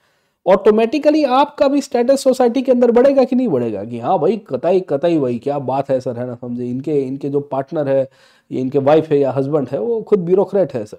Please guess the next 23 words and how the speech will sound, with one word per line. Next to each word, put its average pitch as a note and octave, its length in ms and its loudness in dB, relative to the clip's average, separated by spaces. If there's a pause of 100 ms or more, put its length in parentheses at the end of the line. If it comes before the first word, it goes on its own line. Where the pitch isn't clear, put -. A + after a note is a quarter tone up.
ठीक A3 160 -8
है। - 120 -6 (420)
तो F#3 60 -6
वही G3+ 220 2
कहानी C#4 360 0
यहाँ C4+ 140 0
पे C#4 100 -2
भी C#4 100 -2
देखने C4+ 280 0
को C4+ 120 -2
मिलती B3 280 -2
है। B3+ 100 -6 (560)
चंद्रगुप्त A3 480 -2
वन A3+ 300 0
की A3+ 240 -4
मैट्रिमोनियल G3 600 -2
अलायंसेज F3 480 0
अगर G#3+ 200 2
आप G#3+ 120 0
समझने G3+ 360 -4
की G#3+ 100 -4
कोशिश F#3+ 320 -6
करिए C#3+ 460 -2